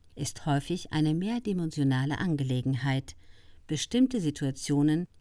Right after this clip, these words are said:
können stressiger wirken als andere.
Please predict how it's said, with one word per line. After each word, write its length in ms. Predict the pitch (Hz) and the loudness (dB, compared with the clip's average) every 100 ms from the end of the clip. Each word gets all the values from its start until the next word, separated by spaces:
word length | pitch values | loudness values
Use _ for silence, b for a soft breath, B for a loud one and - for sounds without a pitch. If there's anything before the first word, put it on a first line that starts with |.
| b | b
können 140 | 202 202 | -2 -2
stressiger 640 | - - 247 233 220 165 | -4 -6 -6 -4 -2 0
wirken 420 | 156 151 165 180 - | -2 0 -2 -4 -4
als 220 | 233 - | -6 -6
andere. 580 | - 151 131 123 123 135 | -2 0 0 -2 -6 -8